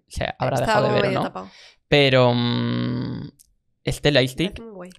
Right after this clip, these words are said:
Speaker 1: podríamos hacerlo, en plan decorarlo en directo
Speaker 2: Sí,
Speaker 1: o algo.
Speaker 2: podríamos decorarlo.
Speaker 1: Tipo, un día entero ponernos a ponerle, pues, lacitos, pegatinas, eh,
Speaker 2: ¿Tonterías?
Speaker 1: sí, porque sobre todo, en caso de que vengan, vamos a ser de Lulus y queremos que vengan,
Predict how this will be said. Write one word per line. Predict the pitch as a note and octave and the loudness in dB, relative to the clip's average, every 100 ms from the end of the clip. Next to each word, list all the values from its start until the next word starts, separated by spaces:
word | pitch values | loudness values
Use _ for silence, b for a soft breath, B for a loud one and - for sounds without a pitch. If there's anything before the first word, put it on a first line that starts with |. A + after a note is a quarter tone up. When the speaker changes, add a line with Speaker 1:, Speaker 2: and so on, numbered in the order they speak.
| _ | _
Speaker 1:
podríamos | - A2+ A2+ - | -4 -2 -2 -4
hacerlo, | - B2 - - | -6 -6 -6 -6
en | - | -6
plan | - | -4
decorarlo | C3 C3 - C3+ C#3+ | -4 -2 -2 -2 -6
en | |
directo | C3+ - A#3 | -6 -4 -2
Speaker 2:
Sí, | |
Speaker 1:
o | - | -2
algo. | - - | -2 -4
Speaker 2:
podríamos | - G#3+ G#3 G#3 | -6 -6 -6 -8
decorarlo. | G3+ F#3 F#3 F#3+ | -8 -6 -6 -6
Speaker 1:
Tipo, | C3+ B2+ | -4 -2
un | - C3 | -2 -2
día | B2+ C3 | 2 2
entero | C#3 C3 B2 D3 E3+ | 2 2 2 2 2
ponernos | C#3+ B2 C#3 C#3+ - | 2 2 0 -2 -2
a | B2 | -4
ponerle, | - B2+ B2+ C3 C3 | -2 -4 -2 0 -2
pues, | C3 A2 - - - | -2 -10 -10 -20 -12
lacitos, | B2 A#2+ - C3+ - C#3+ C#3+ C#3+ C#3+ C#3+ | -10 -8 -6 -6 -2 2 2 4 2 0
pegatinas, | - C3+ C3 C#3+ C#3 C3+ C3+ C3+ C#3+ | -2 0 0 0 -2 0 0 0 0
eh, | C#3+ | 0
Speaker 2:
¿Tonterías? | - C5 G#4 F4+ A#4 - | 0 2 2 0 -2 -12
Speaker 1:
sí, | - C3+ | -8 -8
porque | C3 - B2 | -6 -6 -6
sobre | - B2+ | -6 -2
todo, | B2+ - - | -2 -2 -6
en | B2+ | -6
caso | B2+ C#3 | -4 -2
de | C3+ | 0
que | C3 | 2
vengan, | C3 C#3 D3 G#3 | 0 0 -2 0
vamos | B2 B2+ | -2 0
a | B2+ | 0
ser | C#3 B2+ | 0 2
de | B2+ | 4
Lulus | C#3 D3 - | 4 2 -2
y | - | -6
queremos | - - C3+ C3 | -2 0 2 2
que | C3+ | 2
vengan, | C3 C#3+ D#3 G#3+ | 2 4 2 0